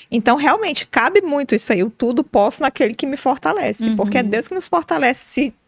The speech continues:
Speaker 1: a, na bonança e na
Speaker 2: Essas ondas,
Speaker 1: e,
Speaker 2: né?
Speaker 1: né, nas
Speaker 2: E também
Speaker 1: ondas que tem, né?
Speaker 2: entender que a vida, ela, nós queríamos que ela fosse linear, mas ela não é. Ela é
Speaker 1: Uhum.
Speaker 2: picos e vales.
Speaker 1: Exatamente,
Speaker 2: Né? Picos e
Speaker 1: exatamente,
Speaker 2: vales.
Speaker 1: é.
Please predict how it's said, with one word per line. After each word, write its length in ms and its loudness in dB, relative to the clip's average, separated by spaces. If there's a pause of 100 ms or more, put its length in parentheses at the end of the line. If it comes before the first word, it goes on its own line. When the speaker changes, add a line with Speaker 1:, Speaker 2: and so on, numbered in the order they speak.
(140)
Speaker 1:
a, 140 2
na 240 4
bonança 640 4
e 80 4
na 240 -2 (220)
Speaker 2:
Essas 500 2
ondas, 400 2
Speaker 1:
e, 60 2
Speaker 2:
né? 320 2
Speaker 1:
né, 0 -
nas 200 2
Speaker 2:
E 40 -2
também 340 6
Speaker 1:
ondas 120 2
que 100 6
tem, 220 2
né? 20 2
Speaker 2:
entender 280 2
que 180 -2
a 120 4
vida, 360 0
ela, 380 2 (400)
nós 300 2
queríamos 500 2
que 80 -4
ela 160 4
fosse 340 -2
linear, 640 0
mas 220 -2
ela 180 0
não 240 0
é. 200 -2 (120)
Ela 200 4
é 40 4
Speaker 1:
Uhum. 120 -2
Speaker 2:
picos 400 0
e 100 4
vales. 640 2 (120)
Speaker 1:
Exatamente, 1040 0
Speaker 2:
Né? 60 4
Picos 300 0
e 20 6
Speaker 1:
exatamente, 140 2
Speaker 2:
vales. 540 2
Speaker 1:
é. 280 -4